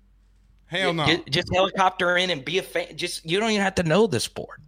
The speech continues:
Speaker 2: It's, it's fun. Shout out my guy, Jared. Jared is, is, is, is my top dog as well. Um,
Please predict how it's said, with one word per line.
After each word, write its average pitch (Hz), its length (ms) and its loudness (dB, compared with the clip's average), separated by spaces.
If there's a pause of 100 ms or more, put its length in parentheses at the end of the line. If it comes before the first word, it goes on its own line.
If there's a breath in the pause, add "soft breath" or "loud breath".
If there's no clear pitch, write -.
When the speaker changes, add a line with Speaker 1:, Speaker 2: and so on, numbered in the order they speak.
(380 loud breath)
Speaker 2:
It's, 123 160 -4
it's - 220 -4
fun. 156 240 0
Shout 143 220 4
out 151 80 0
my 139 100 0
guy, 123 160 0
Jared. 98 360 -6
Jared 117 260 -4
is, 95 200 -8
is, 92 680 -8
is, 92 360 -8
is - 140 -10
my 101 120 -4
top 98 320 -6
dog 95 260 -4
as 92 100 -10
well. 92 360 -6 (520 loud breath)
Um, 98 360 -4